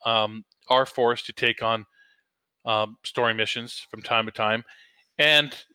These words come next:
maybe the bigger distraction is, um, the Warzone system, it, based on the reputation, really is, uh, like, one particular linear path up through the inner sphere and this, this path that we gave for the story.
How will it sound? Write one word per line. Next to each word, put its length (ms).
maybe 240
the 140
bigger 420
distraction 600
is, 360
um, 360
the 80
Warzone 600
system, 580
it, 240
based 240
on 60
the 80
reputation, 640
really 500
is, 560
uh, 100
like, 300
one 220
particular 720
linear 500
path 560
up 240
through 500
the 180
inner 140
sphere 420
and 100
this, 220
this 280
path 400
that 80
we 160
gave 300
for 160
the 100
story. 420